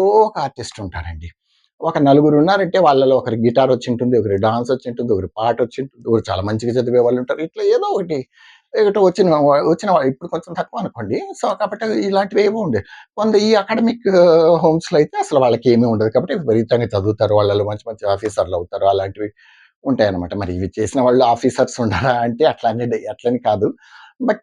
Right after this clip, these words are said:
దేని ప్రయారిటీ దానికనమాట. ఈ దీనికి అనేటప్పటికి కొంచెం స్పెసిఫిక్ టైమ్ ఇవ్వాల్సి ఉంటుంది. ఆ టైమ్ మీరు బేర్ చేయగలిగితేనే మీరు దీంట్లో ఎంటర్ అవ్వాల్సి ఉంటుంది. కొన్నాళ్ళు చేసేసి, "అమ్మో, నాకు కుదరదు," ఆ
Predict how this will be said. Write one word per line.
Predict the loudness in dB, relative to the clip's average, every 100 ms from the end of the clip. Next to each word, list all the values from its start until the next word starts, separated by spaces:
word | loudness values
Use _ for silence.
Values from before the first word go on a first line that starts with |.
| -2
దేని | 4 2 4
ప్రయారిటీ | 4 2 0 0
దానికనమాట. | 2 0 -4 -10 -12 -12
ఈ | -4 2
దీనికి | 6 6 4
అనేటప్పటికి | -2 -2 -6 -6 -8
కొంచెం | -8 -10
స్పెసిఫిక్ | -6 -8 -6 -10 -8
టైమ్ | -6 -2 2
ఇవ్వాల్సి | 2 0 -4
ఉంటుంది. | -16 -10 -6
ఆ | -4 0
టైమ్ | 0 0 0
మీరు | 2 2 2 0 _ _ -8
బేర్ | 0 2 4
చేయగలిగితేనే | 4 4 2 2 2 2 2
మీరు | 2 2 2 0 -2
దీంట్లో | -2 -2 -4 -6
ఎంటర్ | -4 -2
అవ్వాల్సి | -2 -2 -8
ఉంటుంది. | -14 -12 -6
కొన్నాళ్ళు | -4 -2 -4 -4
చేసేసి, | -6 -6 -2 -2
"అమ్మో, | 0 -2
నాకు | -4 -6
కుదరదు," | -6 -4 -4
ఆ | -6